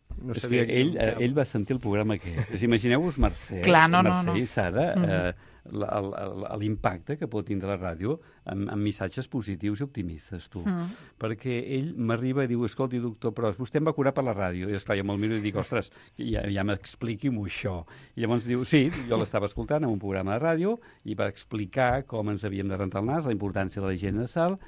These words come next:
Speaker 2: i jo ho vaig explicar, ho, ho vaig aplicar, doncs, a, a fil per randa.»
Speaker 1: Vaig estar set mesos, eh,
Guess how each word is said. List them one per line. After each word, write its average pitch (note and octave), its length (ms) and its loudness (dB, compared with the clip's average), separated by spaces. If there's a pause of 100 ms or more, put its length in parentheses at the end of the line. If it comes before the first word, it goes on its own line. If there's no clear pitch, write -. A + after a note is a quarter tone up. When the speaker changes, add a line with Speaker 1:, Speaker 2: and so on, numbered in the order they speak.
(120)
Speaker 2:
i G#2+ 100 -2
jo A2 140 6
ho - 20 4
vaig F#2+ 160 0
explicar, A2+ 480 -4
ho, A2+ 80 -2
ho G#2+ 160 -4
vaig F#2+ 240 -6
aplicar, G2 600 -6 (260)
doncs, F#2+ 400 -4
a, F2+ 140 -2 (100)
a F#2+ 80 -4
fil G#2+ 240 -2
per B2 180 -2
randa.» D#3+ 380 2
Speaker 1:
Vaig F3 80 0
estar G#3 160 2
set D#3+ 240 2
mesos, G#2 320 0
eh, E3+ 140 -2